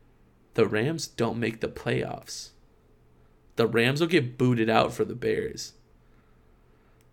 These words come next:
So what I'm saying is at least half of that is very possible. The Rams could lose this week. And the other side of this, the Bears,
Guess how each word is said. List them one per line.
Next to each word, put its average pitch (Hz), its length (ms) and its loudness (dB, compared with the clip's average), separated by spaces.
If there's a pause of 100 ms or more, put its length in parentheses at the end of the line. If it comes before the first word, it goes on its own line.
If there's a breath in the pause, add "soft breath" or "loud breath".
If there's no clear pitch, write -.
(1160)
So - 200 4
what 123 100 8
I'm 185 100 6
saying 170 380 6 (1600)
is 120 140 0
at 123 100 4
least 143 220 2
half 127 320 8
of 170 40 0
that 190 260 6
is 120 120 0
very 120 220 6
possible. 110 560 0 (2000)
The 117 140 6
Rams 151 300 6
could 143 140 4
lose 117 260 2
this - 160 -6
week. 73 280 -10 (1300)
And 117 400 6 (100)
the 117 220 8
other 139 220 10
side 147 300 8
of 117 60 2
this, 110 300 4
the 117 240 -2
Bears, 123 520 8